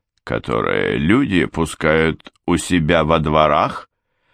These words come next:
"На те, что пускают в Агленби. Мальчишки взрывают такие вещи,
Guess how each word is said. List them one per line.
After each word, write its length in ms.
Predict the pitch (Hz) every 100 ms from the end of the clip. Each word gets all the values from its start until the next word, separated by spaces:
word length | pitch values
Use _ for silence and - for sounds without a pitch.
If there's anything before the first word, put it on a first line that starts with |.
| _ _ _ _ -
"На 220 | 147 165
те, 400 | 160 - 180 180
что 300 | - - 160
пускают 800 | 160 160 - - 160 160 156 -
в 160 | - 131
Агленби. 960 | 143 120 110 107 104 101 107 107 110 _ _ _ _ _ _ _ _ -
Мальчишки 840 | 101 110 110 - 151 156 - 127
взрывают 800 | 113 101 120 120 131 139 139 131
такие 640 | - 127 110 127 131 143 143
вещи, 720 | 139 123 120 - 147 147